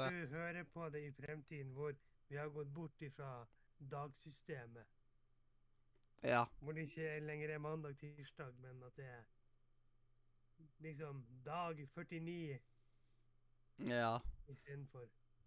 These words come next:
Speaker 1: Eh, men
Speaker 2: Det blir litt, det blir litt slitsomt. Du,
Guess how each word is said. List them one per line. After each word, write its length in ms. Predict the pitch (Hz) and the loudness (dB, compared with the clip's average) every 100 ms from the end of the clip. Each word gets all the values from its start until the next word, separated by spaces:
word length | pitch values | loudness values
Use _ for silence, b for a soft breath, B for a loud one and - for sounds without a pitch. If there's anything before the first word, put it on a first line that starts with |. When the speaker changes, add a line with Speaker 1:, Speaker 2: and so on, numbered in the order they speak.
| - - - - | -20 -20 -20 -2
Speaker 1:
Eh, 500 | - 143 143 143 135 - - | 8 12 12 12 10 6 2
men 420 | 143 156 151 151 | 10 10 10 6
Speaker 2:
Det 100 | 185 | 2
blir 180 | 214 208 | 0 2
litt, 180 | 208 160 139 | 0 0 -2
det 120 | 190 185 | -2 0
blir 120 | 202 | 0
litt 160 | 185 | 0
slitsomt. 400 | - 190 165 160 | -2 -4 -2 -2
Du, 160 | 190 | 2